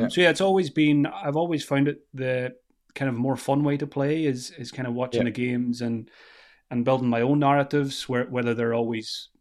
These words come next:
Speaker 2: correct or not, you know, it doesn't really matter too much to me. But it, it, I think it probably goes back to my days of,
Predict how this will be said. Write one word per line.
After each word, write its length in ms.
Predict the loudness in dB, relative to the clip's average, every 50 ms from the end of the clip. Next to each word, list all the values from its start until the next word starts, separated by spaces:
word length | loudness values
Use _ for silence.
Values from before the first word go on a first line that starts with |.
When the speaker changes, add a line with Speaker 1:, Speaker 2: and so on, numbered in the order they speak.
| _ -10
Speaker 2:
correct 440 | -6 -2 0 0 0 0 -2 -2 0
or 40 |
not, 440 | 0 2 2 0 -2 -6 _ -20 -20 _ _ _ _
you 120 | -10 -8
know, 40 | -8
it 80 | -6 -6
doesn't 280 | -6 -6 -6 -6 -6 -6
really 360 | -6 -6 -6 -6 -8 -8 -10 -12 _
matter 320 | -8 -6 -4 -4 -4 -4 -4
too 200 | -6 -4 -4 -2
much 220 | -2 -2 -4 -4
to 80 | -6 -4
me. 160 | -4 -4 -2
But 160 | -4 -4 -4
it, 340 | -6 -8 -10 -14 -20 -20 -20 -20 -20 -20 -10 -8
it, 160 | -8 -6 -6 -6
I 60 | -4 -2
think 160 | 0 2 2
it 80 | 4
probably 200 | 4 4 4 4
goes 120 | 2 2 2
back 220 | 2 2 2 2
to 80 | 0 -2
my 100 | -2 -2
days 280 | -2 -2 -2 -2 -2
of, 180 | -4 -6 -6 -10